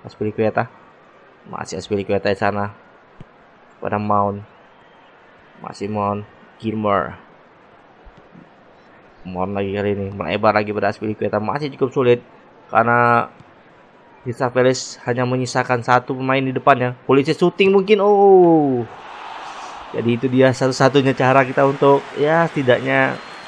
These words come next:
mencoba ya, untuk mencetak gol dari kotak penalti. Mengingat kalau kita lihat tadi, defense dari Crystal Palace ini benar-benar ketat ya.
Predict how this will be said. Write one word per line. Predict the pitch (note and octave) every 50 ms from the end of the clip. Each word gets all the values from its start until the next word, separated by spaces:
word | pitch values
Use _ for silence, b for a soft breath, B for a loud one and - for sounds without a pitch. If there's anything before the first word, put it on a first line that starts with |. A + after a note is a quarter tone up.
| - - - -
mencoba | C3+ C3+ C3 - C#3+ C#3 C3+ C#3+ D#3+ D#3
ya, | C#3 D3 D#3
untuk | C#3 B2+ - B2 A#2+
mencetak | C#3 B2 A#2 C3 B2+ B2+ B2+ B2
gol | B2+ C#3 C3 C3
dari | B2+ B2+ C3
kotak | B2+ C3+ C3 A#2+ -
penalti. | C#3 C3 C3 C3 - C#3 C#3+ C#3+ - - - - - - - - - - - - - - - - - - - - - - - C3
Mengingat | B2+ B2 B2 B2 B2+ C3 B2 A#2 - - - -
kalau | - A#2+ A#2+ -
kita | A#2+ D3 C#3
lihat | C3+ C3 C#3 C#3 -
tadi, | C#3+ C#3+ D#3 D3+ - - - - - - - - -
defense | A#2+ B2 A#2+ - A2+ B2 C3 B2+ -
dari | C3+ C3 C3 C3 C3 C3 B2+ B2+ B2
Crystal | C3 B2+ - C#3+ C3+
Palace | - C#3 C#3 C3+ C3+ C#3+
ini | C#3+ D#3+ D#3+ D3+ D3 - - - - -
benar-benar | A#2 A#2+ B2 B2+ A#2+ B2 B2 B2+ B2 -
ketat | - - - - F3 - -
ya. | C3 C#3+